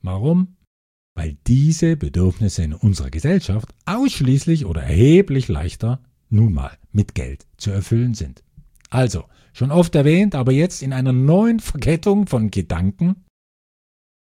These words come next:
das größte Selbstbestimmungsrecht, das sich finanziell entspannte Menschen leisten können, ist die Freiheit, wählen zu können, was sie denken.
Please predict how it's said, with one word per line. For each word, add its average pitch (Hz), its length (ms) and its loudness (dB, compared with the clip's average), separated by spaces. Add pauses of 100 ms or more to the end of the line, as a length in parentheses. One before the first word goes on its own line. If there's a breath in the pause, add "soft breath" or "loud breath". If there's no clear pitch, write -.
(160)
das 208 520 -4
größte 202 600 2
Selbstbestimmungsrecht, 113 1300 -2 (100)
das 78 280 -10
sich 73 200 -10
finanziell 190 640 2
entspannte 139 480 -2
Menschen 123 320 -2
leisten 127 400 -6
können, 135 300 -4 (120)
ist - 500 -6
die 113 120 -6
Freiheit, 120 720 -4 (120)
wählen 127 540 0
zu 117 200 -6
können, 82 420 -4 (720 soft breath)
was 78 260 -14
sie 85 120 -8
denken. 67 420 -6